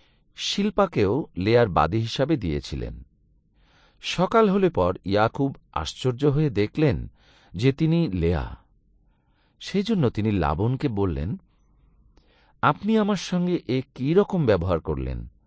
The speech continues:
এতদিন কি আমি রাহেলার জন্যই আপনার কাজ করিনি?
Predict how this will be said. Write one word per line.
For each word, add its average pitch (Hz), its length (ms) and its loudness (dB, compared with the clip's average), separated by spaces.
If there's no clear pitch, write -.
এতদিন 135 440 0
কি 156 200 2
আমি 156 200 2
রাহেলার 110 400 0
জন্যই 160 420 0
আপনার 175 320 0
কাজ - 300 0
করিনি? 175 460 -2